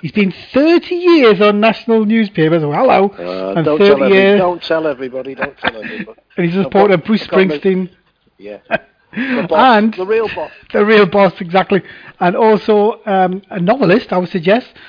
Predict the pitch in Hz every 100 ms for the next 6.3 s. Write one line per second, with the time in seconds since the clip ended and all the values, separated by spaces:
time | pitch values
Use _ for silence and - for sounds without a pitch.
0 | - 196 175 202 - 165 208 202 - 185
1 | 196 190 220 214 - 220 269 156 - _
2 | _ _ _ _ _ - 131 _ 143 180
3 | 123 131 151 135 120 123 110 123 - -
4 | 156 139 131 131 131 131 123 _ 131 127
5 | 120 147 139 135 123 - 160 - - 104
6 | 107 101